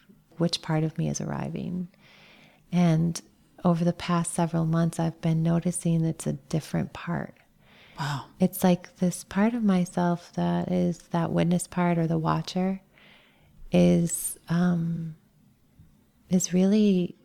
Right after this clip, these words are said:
Speaker 1: the one showing up more without all those other layers. So it makes it easier to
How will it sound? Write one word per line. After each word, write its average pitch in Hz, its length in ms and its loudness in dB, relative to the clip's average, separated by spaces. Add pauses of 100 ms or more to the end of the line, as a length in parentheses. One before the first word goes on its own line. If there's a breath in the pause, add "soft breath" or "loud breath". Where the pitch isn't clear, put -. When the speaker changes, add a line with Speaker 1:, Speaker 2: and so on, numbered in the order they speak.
(100)
Speaker 1:
the 175 100 2
one 175 440 4
showing 170 400 2
up 165 240 0
more 190 440 0 (800 soft breath)
without 175 400 2
all 175 180 0
those 170 380 -2
other 170 260 0
layers. 170 720 -2
So 165 500 -2
it 156 100 -2
makes - 580 -4
it 170 160 -4
easier 170 640 -2
to 170 420 -4